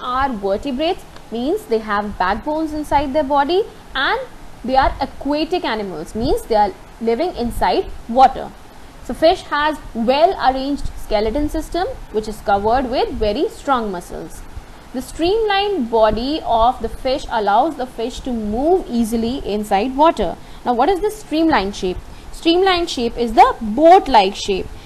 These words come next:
If you observe the body of a fish closely, you will see that the body is broad at the middle and it's narrow at the two ends, which is similar to a boat.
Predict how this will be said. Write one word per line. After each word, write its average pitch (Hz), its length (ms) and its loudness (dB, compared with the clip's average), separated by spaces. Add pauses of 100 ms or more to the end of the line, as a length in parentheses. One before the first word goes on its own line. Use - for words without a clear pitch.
(100)
If - 140 -2
you 330 220 4 (260)
observe 285 560 8
the 415 80 4
body 254 340 4
of 330 140 -2
a 311 40 -4
fish 262 340 -6
closely, 214 500 2 (360)
you 254 140 0
will 453 140 6
see 233 560 -2
that 233 280 6
the 294 300 6 (300)
body 226 460 6 (140)
is 302 300 4 (160)
broad 262 600 8 (100)
at 226 300 2
the 302 100 2
middle 233 580 0 (460)
and 285 160 2
it's 523 240 -4 (160)
narrow 247 580 4
at 226 260 2
the 427 100 4
two 320 360 0
ends, 202 440 -2 (360)
which 285 160 -4
is 466 140 0
similar 262 460 0
to 254 180 -2
a - 180 6 (120)
boat. 220 500 4